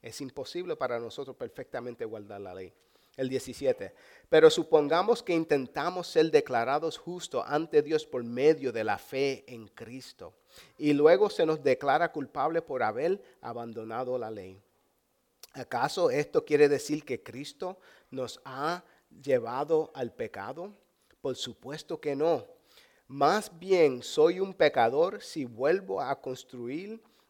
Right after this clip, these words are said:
el viejo sistema de la ley que ya eché abajo.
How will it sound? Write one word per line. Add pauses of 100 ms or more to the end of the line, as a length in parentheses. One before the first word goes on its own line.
el
viejo
sistema
de
la
ley (920)
que
ya
eché
abajo.